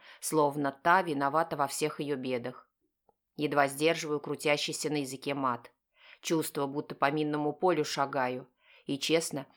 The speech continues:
это начинает понемногу заёбывать. Не привык я танцевать вокруг бабы и её тонкой душевной организации танцы с бубном.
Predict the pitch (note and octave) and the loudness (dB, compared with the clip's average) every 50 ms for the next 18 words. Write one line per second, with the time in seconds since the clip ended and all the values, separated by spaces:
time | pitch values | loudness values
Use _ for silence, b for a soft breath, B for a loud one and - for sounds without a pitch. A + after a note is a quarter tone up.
0 | b b b b D3 D3+ D3+ D3 D3 D3 - - D3 D3+ E3+ F3+ F3 - D#3+ D3 | b b b b -2 0 0 0 0 0 0 0 2 2 2 0 0 -2 -4 -2
1 | C#3 C#3+ C#3+ D3 C3+ D3+ D3 C#3 D3 C#3+ C#3 C3 B2 A#2 A#2+ A2+ A#2 - - - | -2 0 -2 -2 -2 -2 -2 0 0 0 0 0 -2 -4 -4 -6 -8 -8 -12 -16
2 | _ _ _ _ _ _ _ _ _ _ - F3 F3+ F3 E3+ D#3+ D#3 D3+ D#3+ D#3 | _ _ _ _ _ _ _ _ _ _ -2 0 0 2 2 2 2 2 0 0
3 | - C#3+ C3+ - - C#3+ C#3+ - - D3 D3 C3+ - - D3 C#3 - - D3+ C#3 | 0 -2 -4 -4 -4 -6 -4 -2 0 2 2 2 0 0 -2 -4 -2 -2 -4 -4
4 | C#3 C#3 C3 C3+ C3+ D#3 E3+ D#3 C3 B2+ - B B B B B C#3+ D3 C#3+ D3 | -4 -2 4 6 8 8 8 6 2 -6 -6 B B B B B 0 0 2 0
5 | C#3 - D#3 D#3 D#3 - D3+ C#3+ D3+ D3 - - C#3+ C#3+ C#3+ D3 C#3+ C3+ C#3 C#3 | 2 2 2 2 2 0 -2 -2 -2 -2 0 0 0 0 2 2 0 0 0 0
6 | D3 C#3 C#3+ C3+ C#3+ D#3+ F3+ - - - B2+ - - C#3 C#3+ D3 - - D#3 D3 | -2 -2 -2 0 2 0 0 0 -2 -4 -4 0 2 2 2 2 0 -4 -6 -6
7 | D3+ D3 C#3+ D3+ C3+ C3+ C#3+ C3 A#2 A#2 | -6 -4 -4 -4 -4 -2 -4 -4 -4 -4